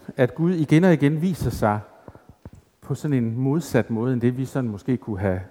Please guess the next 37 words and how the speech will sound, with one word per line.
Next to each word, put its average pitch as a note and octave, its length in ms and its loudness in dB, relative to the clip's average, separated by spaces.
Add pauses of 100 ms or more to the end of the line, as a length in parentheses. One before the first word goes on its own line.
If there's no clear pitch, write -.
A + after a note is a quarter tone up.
(100)
synes, B2 360 -8
vi B2+ 60 -2
havde A2+ 160 2
brug A#2 240 -6
for. G2+ 280 -8 (760)
Hvorfor F3 220 2
kan F3+ 120 6
han E3+ 100 6
ikke F#3 120 0
bare F3 160 6
lige F3+ 140 2
sende F3 400 -2
nogle C3+ 240 -4
engle E3+ 280 2
af B2+ 140 2
guld E3 240 0
med D#3 140 0
et G#2+ 100 -2
stort D#3 320 -2
banner, C#3+ 320 4
hvor B2 160 0
der A2 80 -2
står D3 300 -2
det G#2 140 -4
hele, D3+ 540 -2 (180)
som - 160 -10
ligesom F#3 240 -6
kan C#3 200 -4
viske C3+ 340 -4
vores A#2+ 280 -8
tvivl A#2 560 -8
ud? C#3+ 200 -4 (960)
Gud, A3 240 0
han F#3+ 280 2
taler E3+ 580 2
ind F3 200 0
imellem C3+ 440 -2